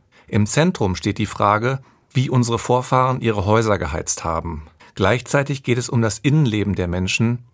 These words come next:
um die Energie, mit der sie ihre Pläne vorangetrieben haben. Susanne Stephan schildert die Energieträger, mit denen Strom erzeugt wird, vor allem die Steinkohle und die Atomkraft. Sie übersetzt die Elektrizität ins Metaphorische und spricht vom Strom des Erzählens.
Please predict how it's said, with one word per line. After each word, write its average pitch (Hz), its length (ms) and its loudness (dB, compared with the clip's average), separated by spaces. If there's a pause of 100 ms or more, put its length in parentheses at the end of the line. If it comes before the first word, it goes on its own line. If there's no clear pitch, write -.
(120)
um 120 160 2
die 120 140 -2
Energie, 113 520 0 (320)
mit 110 200 -2
der 120 120 2
sie 135 140 -4
ihre 113 160 0
Pläne 123 460 0
vorangetrieben 101 840 0
haben. 78 380 -6 (320)
Susanne 113 380 2
Stephan 151 440 2
schildert 127 380 0
die 123 100 -6
Energieträger, 135 840 0
mit 104 180 -2
denen 110 180 2
Strom 120 380 -2
erzeugt 117 460 -2
wird, 135 260 -2 (180)
vor - 220 -2
allem 107 220 2
die 104 80 -2
Steinkohle 135 720 0
und 120 240 -2
die 123 100 0
Atomkraft. - 800 -4 (400)
Sie 117 200 -4
übersetzt 110 580 0
die 117 120 -4
Elektrizität 113 920 -4
ins 117 200 -2
Metaphorische 113 840 -2 (480)
und 113 120 2
spricht - 360 -2
vom 113 180 0
Strom 123 540 0
des 117 160 0
Erzählens. 82 760 -4